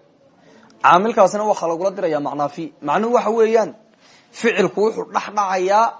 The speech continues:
ismiga. Calaa macnaa fi, fi macnaheega lagula diray marka lagu leeyahay.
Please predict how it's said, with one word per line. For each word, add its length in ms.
ismiga. 440
Calaa 220
macnaa 300
fi, 160
fi 140
macnaheega 360
lagula 200
diray 200
marka 220
lagu 140
leeyahay. 300